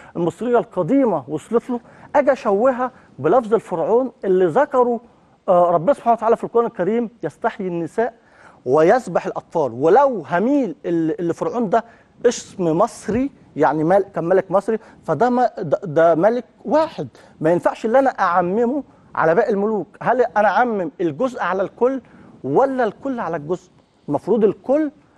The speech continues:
على الجزء وليس الجزء يتعمم على الايه؟ على الكل. فانا وجهه نظري في، في، في البرامج كلها اللي بطلع فيها، م-،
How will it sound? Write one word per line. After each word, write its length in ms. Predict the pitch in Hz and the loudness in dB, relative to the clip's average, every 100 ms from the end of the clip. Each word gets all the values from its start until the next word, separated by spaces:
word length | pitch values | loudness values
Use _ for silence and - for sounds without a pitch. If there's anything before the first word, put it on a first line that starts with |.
| - | -2
على 160 | 147 | 0
الجزء 340 | 165 165 254 - | 2 0 -4 0
وليس 320 | 170 226 - | 2 2 0
الجزء 400 | 190 147 233 - 135 | -4 0 -2 -2 -8
يتعمم 540 | 185 151 139 202 196 143 | -8 -2 -2 0 -2 -2
على 160 | 147 | -2
الايه؟ 200 | 147 190 - - - | 0 -4 -6 -8 0
على 140 | 165 | 2
الكل. 320 | 156 156 135 | 2 -2 -4
فانا 340 | - 240 285 - | -2 0 0 0
وجهه 320 | 208 247 240 - | -4 -2 -4 -2
نظري 280 | 226 220 196 | 0 0 -2
في، 120 | - 160 | -8 -12
في، 140 | 160 | -10
في 80 | 139 | -6
البرامج 400 | 151 147 226 254 - | -2 2 2 0 -4
كلها 220 | 175 214 | -6 -4
اللي 100 | 214 | -4
بطلع 300 | 196 - 143 | -6 -4 -6
فيها، 320 | - 180 226 - - - _ | -2 -4 -4 -6 -20 -20 _
م-، 140 | 147 | -6